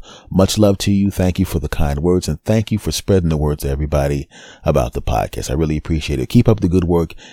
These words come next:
And like I said, if you run into somebody that you think will listen to this podcast and love it like you do, please make sure that you recommend it. I would really, really appreciate that. Now, you know, a lot of times when I do this podcast, you can probably tell now that I'm actually using my real speaking voice,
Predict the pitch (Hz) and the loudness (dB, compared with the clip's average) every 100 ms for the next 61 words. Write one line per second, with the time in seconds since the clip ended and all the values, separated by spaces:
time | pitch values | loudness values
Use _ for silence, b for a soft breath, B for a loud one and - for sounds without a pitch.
0 | B 87 85 85 78 82 85 - 85 120 | B 0 2 2 0 -2 0 -2 4 6
1 | 120 110 98 - 90 82 78 76 80 80 | 6 6 4 2 2 2 0 -2 -4 -4
2 | - 73 73 76 76 71 - 78 76 - | -4 -6 -4 -6 -6 -8 -2 0 0 0
3 | 71 71 67 71 73 67 71 82 76 76 | -2 0 -2 -2 -2 -4 -4 -4 -2 -2
4 | 73 - B B - 117 117 117 113 110 | -4 -8 B B 2 6 8 8 8 6
5 | 101 92 90 - 87 78 - 71 67 65 | 4 2 0 2 0 2 0 -4 -4 -4
6 | 57 57 64 78 76 80 73 69 64 58 | -8 -4 -2 -2 -2 -2 -4 -4 -6 -8
7 | - 55 - 52 52 - 50 - _ _ | -10 -12 -10 -12 -12 -12 -14 -16 _ _
8 | b b b b b b b _ 98 113 | b b b b b b b _ 4 6
9 | 69 - _ - - - - - - _ | 4 -6 _ -16 -16 -16 -20 -20 -20 _
10 | _ _ - 139 135 117 113 127 117 - | _ _ -2 6 8 8 8 6 4 4
11 | 98 90 87 80 71 76 71 - 58 - | 2 2 0 0 0 -4 -4 -4 -4 -4
12 | - 62 - 107 110 107 98 87 - 87 | -4 -4 0 2 6 6 6 4 2 2
13 | 76 76 73 78 78 80 90 82 78 73 | 2 0 0 -2 0 0 2 2 0 -4
14 | 71 67 76 73 - - 87 78 69 65 | -4 -4 -2 -2 -2 0 0 0 -4 -6
15 | 62 - - | -6 -8 -10